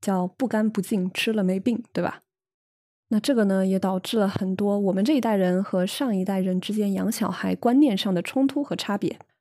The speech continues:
但其实这个说法并不是毫无道理的，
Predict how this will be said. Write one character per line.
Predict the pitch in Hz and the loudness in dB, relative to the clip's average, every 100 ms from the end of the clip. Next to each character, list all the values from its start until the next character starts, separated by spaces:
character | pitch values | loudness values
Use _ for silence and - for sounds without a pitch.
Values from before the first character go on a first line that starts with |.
| _ _ _ _ _ _ _ | _ _ _ _ _ _ _
但 | - 277 | 2 4
其 | - 214 | 4 -2
实 | - 202 | 0 0
这 | 254 | 2
个 | 220 | 0
说 | - 240 | 2 -2
法 | 226 185 | 0 -2
并 | 214 269 | 0 0
不 | 208 | 0
是 | 196 208 | -2 -2
毫 | 190 - 180 | -4 -4 -2
无 | 220 240 185 | 0 -2 -2
道 | 202 220 | 0 2
理 | 175 | 0
的， | - | -4